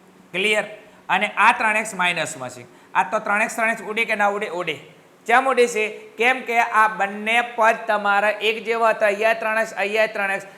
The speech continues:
બીજો આ પ્લસમાં છે, એના માઇનસમાં છે. યાદ રાખજો, લોપ કરવા માટે તમારા ચિહ્નો અસમાન હોવા જોઈએ. શું? લોપ કરવા માટે તમારા ચિહ્નો અસમાન હોવા જોઈએ.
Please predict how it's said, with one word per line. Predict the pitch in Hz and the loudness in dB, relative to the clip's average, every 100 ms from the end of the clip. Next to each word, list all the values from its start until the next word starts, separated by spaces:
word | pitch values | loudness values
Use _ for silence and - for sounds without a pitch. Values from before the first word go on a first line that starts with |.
| - | -10
બીજો | 185 208 | -2 0
આ | 208 | 0
પ્લસમાં | 208 208 208 220 208 | 0 -2 -2 -4 -2
છે, | |
એના | 220 208 | -2 -2
માઇનસમાં | 196 196 202 190 190 | -4 -4 -6 -8 -10
છે. | 190 190 - - 190 | -8 -10 -14 -6 0
યાદ | 214 | 2
રાખજો, | 220 208 | 2 0
લોપ | 175 151 160 220 254 - | -4 -4 2 4 4 2
કરવા | 240 233 233 | 0 2 2
માટે | 226 214 226 | 2 -2 -4
તમારા | 220 208 208 220 | -6 -2 0 -2
ચિહ્નો | 214 214 208 | -4 -10 -6
અસમાન | 226 214 214 202 202 196 | -2 0 -2 -6 -4 -4
હોવા | 180 185 | -4 -6
જોઈએ. | 175 170 160 131 - - - | -6 -8 -10 -12 -18 -20 -12
શું? | - 220 233 - - | -2 0 0 -6 -8
લોપ | 170 185 208 254 - | -4 2 4 2 0
કરવા | 233 220 226 | 0 2 2
માટે | 214 208 220 | 0 -2 -2
તમારા | 214 202 202 202 | -6 -4 -2 -2
ચિહ્નો | 202 202 196 196 | -4 -8 -8 -2
અસમાન | 214 - 196 208 208 190 196 196 | -2 0 -2 -2 -4 -6 -4 -4
હોવા | 185 190 | -4 -2
જોઈએ. | 185 185 180 190 151 | -4 -6 -4 -4 -4